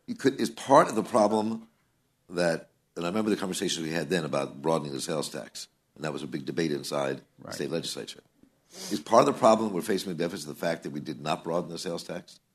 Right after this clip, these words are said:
Speaker 1: that we didn't get enough, we're not getting enough revenue in to take care of what we need? I, look,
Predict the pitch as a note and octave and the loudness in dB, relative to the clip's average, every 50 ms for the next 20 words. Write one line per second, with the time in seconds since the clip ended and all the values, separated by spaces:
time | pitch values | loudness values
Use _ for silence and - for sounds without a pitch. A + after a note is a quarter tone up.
0 | _ _ _ - - D#2 D#2+ D#2 F2+ F2 E2 D#2 D2+ D#2+ D2 D2+ D2+ D#2+ D2+ - | _ _ _ -8 -6 -4 -2 0 0 0 0 0 -2 -2 -2 -2 -4 -4 -6 -8
1 | - _ - D#2 D#2 E2+ E2 E2 F2 D#2+ D#2+ D2+ D2+ D2 D#2 D#2+ D2+ C2+ D#2 D2+ | -12 _ -10 -6 -6 -6 -6 -6 -6 -8 -8 -8 -8 -6 -6 -6 -6 -6 -6 -6
2 | D#2 D#2 F2+ F#2 F2 F#2 G2 F#2 - _ _ _ _ _ _ - - F2+ E2 - | -4 -4 -2 -2 -2 -2 -4 -8 -10 _ _ _ _ _ _ -10 -6 -6 -6 -4
3 | - G2+ F2 D#2+ D#2 E2 D2 D#2+ F2 B1+ A#1 E2 F#2+ G#2+ G#2 - D#2 - - | -2 -2 -2 0 0 -2 -4 -4 -6 -4 -2 0 0 0 0 -2 -4 -6 -6